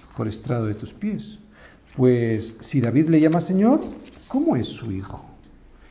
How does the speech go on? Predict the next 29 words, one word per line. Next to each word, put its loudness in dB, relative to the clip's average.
Y -2
nadie 2
le 2
podía 0
responder -4
palabra, -4
ni 0
osó 0
alguno 0
desde -4
aquel -8
día -2
preguntarle -10
más. -18
¿Qué 6
está 2
intentando 2
decir 0
aquí -4
el -4
Señor? -16
Bien, -8
¿cómo 4
puede 6
ser -6
que -4
David -2
le -4
llame 2